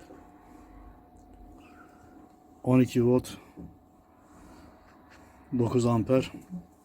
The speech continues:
Dezifer açtığımda fokur fokur kaynıyor arkadaşlar. Duman atıyor ama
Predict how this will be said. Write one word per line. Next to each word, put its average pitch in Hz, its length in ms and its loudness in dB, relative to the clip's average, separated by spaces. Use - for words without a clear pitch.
Dezifer 120 460 4
açtığımda 127 640 6
fokur 127 400 0
fokur 127 280 0
kaynıyor 127 420 4
arkadaşlar. 113 680 -2
Duman 123 240 2
atıyor 123 340 0
ama 120 280 0